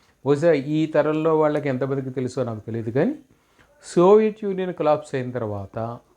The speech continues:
ఈస్టర్న్ బ్లాక్ కంట్రీస్ అనేవారు అప్పట్లో, అంటే సోవియట్ యూనియన్ ఇన్‌ఫ్లుయెన్స్‌తో కమ్యూనిస్ట్ ఐడియాలజిక-,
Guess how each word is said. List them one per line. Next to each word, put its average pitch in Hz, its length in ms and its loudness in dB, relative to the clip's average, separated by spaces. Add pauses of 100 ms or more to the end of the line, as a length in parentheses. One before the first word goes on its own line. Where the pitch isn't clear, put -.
(580)
ఈస్టర్న్ 190 520 4
బ్లాక్ 151 260 2
కంట్రీస్ 135 340 -4
అనేవారు 120 300 -2
అప్పట్లో, 127 440 -4 (560)
అంటే 165 140 2
సోవియట్ 160 480 4
యూనియన్ 151 280 -4
ఇన్‌ఫ్లుయెన్స్‌తో 143 800 -4 (500)
కమ్యూనిస్ట్ 156 600 2
ఐడియాలజిక-, 139 840 0